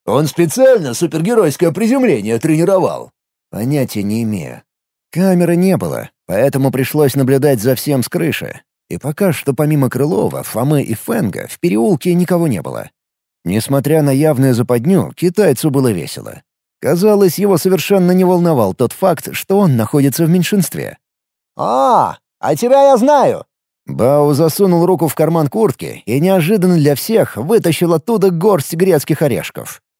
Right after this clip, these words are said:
«Ты ж, э, в городе Крылов, верно?» «Затк-» Фома попробовал что-то сказать, но тут же получил комбинированную атаку воды и электричество прямо в лицо, отчего его впечатало в стену.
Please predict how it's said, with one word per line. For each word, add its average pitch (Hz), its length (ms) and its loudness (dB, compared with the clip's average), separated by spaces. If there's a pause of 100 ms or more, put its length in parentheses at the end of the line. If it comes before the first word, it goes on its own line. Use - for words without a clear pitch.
«Ты 226 240 4
ж, - 140 -4
э, 202 120 0 (400)
в 165 120 -2
городе 247 360 4
Крылов, 269 640 2
верно?» 190 460 0 (400)
«Затк-» 226 680 2 (360)
Фома 156 440 2
попробовал 170 640 0
что-то 175 300 -2
сказать, 175 680 0 (100)
но 117 220 -6
тут 110 240 0
же 151 120 0
получил 156 480 2
комбинированную 156 840 2
атаку 165 360 0
воды 147 380 0
и 110 220 0
электричество 175 720 0
прямо 143 340 0
в 120 60 -4
лицо, 87 420 -6 (240)
отчего 190 600 2
его 185 380 2
впечатало 143 600 0
в 117 60 -6
стену. 60 420 -8